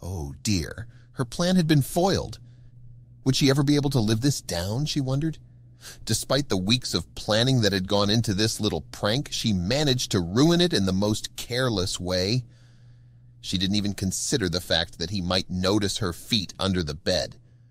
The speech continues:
She was far more concerned with how he would react to the letter. It had totally slipped her mind to check that she was totally under her bed before her husband walked into the room. This mistake gave her husband a chance to prove, not necessarily his love,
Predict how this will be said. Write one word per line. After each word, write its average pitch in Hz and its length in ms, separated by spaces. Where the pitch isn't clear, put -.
She - 160
was 117 120
far - 440
more 143 160
concerned 95 640
with 82 120
how 90 200
he 101 120
would 87 200
react 123 420
to 95 100
the 73 120
letter. 67 340
It 113 100
had 110 140
totally 139 280
slipped - 360
her 104 80
mind 101 240
to 78 80
check - 300
that 90 120
she - 140
was 82 260
totally 147 500
under 76 200
her 87 100
bed 69 340
before 101 280
her 95 120
husband 104 380
walked 82 260
into 82 140
the 78 100
room. 92 320
This 156 180
mistake 110 380
gave 92 160
her 90 100
husband 95 320
a 80 40
chance 123 340
to 104 100
prove, 196 560
not 254 220
necessarily 220 760
his 139 240
love, 180 560